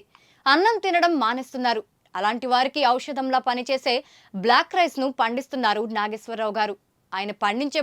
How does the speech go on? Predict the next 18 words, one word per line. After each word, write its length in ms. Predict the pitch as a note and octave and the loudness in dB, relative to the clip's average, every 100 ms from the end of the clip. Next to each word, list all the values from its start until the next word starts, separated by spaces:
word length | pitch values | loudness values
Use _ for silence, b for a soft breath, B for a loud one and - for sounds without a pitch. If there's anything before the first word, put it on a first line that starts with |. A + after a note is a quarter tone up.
| F#3+ | -2
బ్లాక్ 320 | G#3+ A#3 D4 | 0 0 0
రైస్, 180 | C#4 C#4+ b b b | -2 -2 b b b
అరుదైన 380 | A#3+ D#4+ F#4+ G4+ D#4 | 4 6 4 2 4
మామిడి 300 | A#3+ C4+ D#4+ - | 4 4 0 -2
పండ్లు 280 | D4 B3 C4 - | -2 -2 -4 -2
తొలుత 260 | B3+ C#4 C#4+ D4+ C4 | -2 2 0 2 0
పవన్ 240 | A#3+ D#4+ E4 | 0 -2 -6
కళ్యాణ్కే 420 | D4 B3+ A3+ B3+ B3 | -6 -4 -2 -4 -4
ఇస్తానని, 460 | - B3 B3+ B3+ C#4+ _ _ _ | -2 0 0 -2 -6 _ _ _
అనంతరం 460 | B3 D4+ F#4+ F4 F#4 A3 | 2 4 2 2 2 2
దేవుడి 260 | B3 F#4 G4 E4+ | 2 2 0 -2
వద్ద 160 | B3 C4+ | -2 -2
పెట్టి 260 | C4+ - D4 F4+ - | -2 0 -4 -4 -10
ఉచితంగా 420 | A#3+ E4 G4+ G4 F#4 A#3+ | -10 0 2 4 2 2
పంపిణీ 300 | A#3 E4+ E4+ D#4+ | -4 -4 -4 -2
చేస్తానని 480 | D4 C#4 B3+ B3 A#3+ | -2 -2 -2 -4 -6
చెబుతున్నారు 500 | G#3 A3+ C4+ C#4 A#3 C4+ _ A3+ | -8 -6 0 2 2 -2 _ -4
ఓదూరి 340 | B3+ C#4+ A#3+ | -2 -2 -4